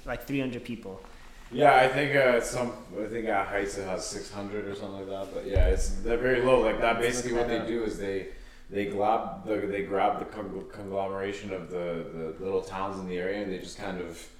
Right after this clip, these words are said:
Speaker 2: smash them together and say, "Yeah, there's about eighteen hundred fucking people up here."
Speaker 1: It'd be too small if you just drove in and was like, "Yeah,
Speaker 2: Yeah.
Speaker 1: there's a hundred fifty pa-,
Speaker 2: Yeah.
Speaker 1: Tobermory, population one fifty." <laughs>
Speaker 2: One fifty or whatever it is, yeah.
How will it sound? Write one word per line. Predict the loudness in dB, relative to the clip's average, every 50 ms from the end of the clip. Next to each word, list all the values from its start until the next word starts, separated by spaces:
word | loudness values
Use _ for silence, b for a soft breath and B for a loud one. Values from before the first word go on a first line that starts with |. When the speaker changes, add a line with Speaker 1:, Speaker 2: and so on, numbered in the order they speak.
| b b b b b b
Speaker 2:
smash | -8 -6 -6 -4 -4 -2 0 2 2 2 0 -2
them | -4 -4
together | -6 -6 -4 -2 0 0 0 0 0 -2
and | -2 -4
say, | -4 -2 -2 -2 2 4
"Yeah, | 6 6 6 6 4 2
there's | 0 -2 -2 -2
about | -4 -2 0 0 2 2 2
eighteen | 2 0 0 -2 -4 -4 -4 -2
hundred | -2 -2 -2 -2 -4 -4
fucking | -2 -2 -2 -2 -2 -6 -6
people | -6 -6 -4 -2 0 0
up | 0 0 -2 -4
here." | -4 -4 -4 -4
Speaker 1:
It'd | -4 -4 -2
be | -2 -2
too | 0 0 0 0
small | 0 0 -2 -2 -2 0 0 -2 -4
if | -4 -4
you | -6 -6
just | -6 -6 -8 -6
drove | -4 -2 -2 -2 -2 -2 -4
in |
and | -4 -4
was | -4 -4
like, | -2 0 2
"Yeah, | 4 6
Speaker 2:
Yeah. | 6 6
Speaker 1:
there's | 6 6
a | 6 6
hundred | 6 6 6 2 0
fifty | 2 2 2 2 2
pa-, | -2 -2 -2 0 0
Speaker 2:
Yeah. | 2 2 4 6 10 10 10 10 10
Speaker 1:
Tobermory, | 10 10 12 12 12 10 10 10 10 8 8 8
population | 10 10 10 10 8 6 6 6 6 6 6 4 4 6
one | 8 8 8 8 8
fifty." | 8 6 6 6 6 6 8 8
<laughs> | 10 10
Speaker 2:
One | 8 8
fifty | 8 8 8 8 6 6 4 2 2 2
or | 2 4 4 4
whatever | 4 4 2 2 2 0 0 0
it | 0
is, | 0 0 -2 -2 -6 -4 -2
yeah. | 0 0 0 0 -4